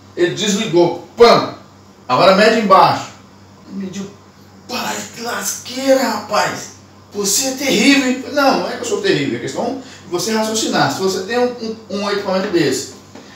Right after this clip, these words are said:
ligado em linha, em algum momento, em alguma situação ele vai dar retorno. Então tava dando um retorno e dando uma tensão falsa pra ele.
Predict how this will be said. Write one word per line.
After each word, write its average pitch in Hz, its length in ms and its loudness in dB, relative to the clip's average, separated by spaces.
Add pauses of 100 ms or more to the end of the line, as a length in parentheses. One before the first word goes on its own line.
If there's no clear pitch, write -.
(100)
ligado 165 520 6
em 196 100 4
linha, 208 600 2 (260)
em 175 140 -4
algum 190 240 2
momento, 214 420 -2 (600)
em 214 100 -10
alguma 220 300 2
situação 202 520 4
ele 220 80 -2
vai 208 160 4
dar 214 120 6
retorno. 208 680 2 (320)
Então 220 280 0
tava 220 180 2
dando 214 140 0
um 202 40 0
retorno 196 720 4 (280)
e 262 380 0 (100)
dando 262 340 6
uma 214 220 4
tensão 220 680 0
falsa 202 420 4
pra 226 260 6
ele. 185 460 8